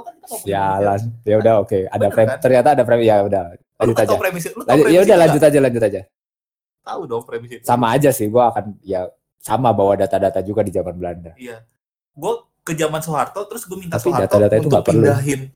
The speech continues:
Speaker 1: ibu kota. Karena kekuasaan yang begitu, eh, gua, gua sorry banget nih, gua, gua nggak suka Soeharto, tapi kekuasaan itu begitu luar biasa.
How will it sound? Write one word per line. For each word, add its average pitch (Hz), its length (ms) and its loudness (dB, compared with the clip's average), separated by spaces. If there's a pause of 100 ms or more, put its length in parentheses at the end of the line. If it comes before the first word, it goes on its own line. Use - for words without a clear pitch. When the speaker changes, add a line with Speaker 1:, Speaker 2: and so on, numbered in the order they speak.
Speaker 1:
ibu 147 240 -4
kota. 147 480 -6 (240)
Karena 247 320 -6 (960)
kekuasaan 185 520 -2
yang 180 140 -2
begitu, 165 320 -4
eh, 151 160 -4
gua, 170 240 -4
gua 185 100 2
sorry 185 220 0
banget 143 240 -2
nih, 123 160 -10
gua, 165 160 -6
gua 202 160 -4
nggak 147 160 -2
suka 135 180 -4
Soeharto, 127 320 -4
tapi 147 220 -10
kekuasaan 175 400 -4
itu 202 120 -6
begitu 147 280 -6 (200)
luar 123 200 -4
biasa. 117 560 -6